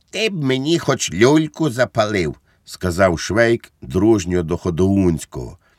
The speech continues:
«коли вже вирішив асистувати. Довгий мар'яж — куди важливіша річ, ніж ця війна,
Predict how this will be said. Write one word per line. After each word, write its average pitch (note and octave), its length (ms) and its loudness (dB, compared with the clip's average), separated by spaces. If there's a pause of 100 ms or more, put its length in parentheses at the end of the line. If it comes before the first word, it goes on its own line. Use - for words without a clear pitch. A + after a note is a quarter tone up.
(280)
«коли B2+ 320 2
вже G#2 420 2
вирішив G2 680 0
асистувати. F2 1040 -4 (800)
Довгий F3+ 600 -2
мар'яж — C#3 520 -2
куди A#2+ 380 -4
важливіша A#2 800 -2
річ, A#2+ 340 -4
ніж F2+ 280 -6
ця F#2+ 260 0
війна, E2+ 560 -4